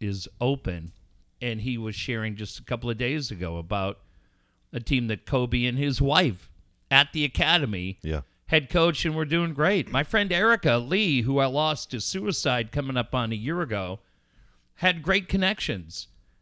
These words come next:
Speaker 1: at the Mamba Academy and
Speaker 2: Yeah.
Speaker 1: was telling me, "Hey, look, we're gonna be doing a lot of events at the Mamba Academy." And so while I've never been there in Thousand Oaks, she talked about it, and she'd been there a lot, sent pictures, and said, "Man, you're gonna love this place. It's really cool what they're doing for kids."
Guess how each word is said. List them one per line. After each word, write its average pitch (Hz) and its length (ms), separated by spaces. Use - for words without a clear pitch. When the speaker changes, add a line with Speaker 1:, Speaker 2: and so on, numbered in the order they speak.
Speaker 1:
at 143 140
the 147 80
Mamba 156 360
Academy 156 640
and 95 100
Speaker 2:
Yeah. 80 80
Speaker 1:
was - 140
telling 165 340
me, 123 260
"Hey, 156 180
look, 175 320
we're 143 140
gonna 180 200
be 151 160
doing 151 360
a 135 60
lot 127 300
of 131 180
events 139 500
at 131 240
the 135 60
Mamba 127 380
Academy." 135 720
And 95 200
so 117 400
while 139 240
I've 135 200
never 143 220
been 135 240
there 147 140
in 113 80
Thousand 123 560
Oaks, 156 220
she 120 140
talked 127 320
about 117 180
it, 123 100
and 110 80
she'd 139 280
been 139 180
there 135 140
a 123 80
lot, 120 460
sent - 360
pictures, 139 520
and 120 160
said, 127 180
"Man, 139 240
you're 127 80
gonna 131 160
love 139 280
this 117 200
place. 117 340
It's 104 200
really 123 220
cool 143 300
what 120 140
they're 127 120
doing 123 300
for 107 180
kids." 143 640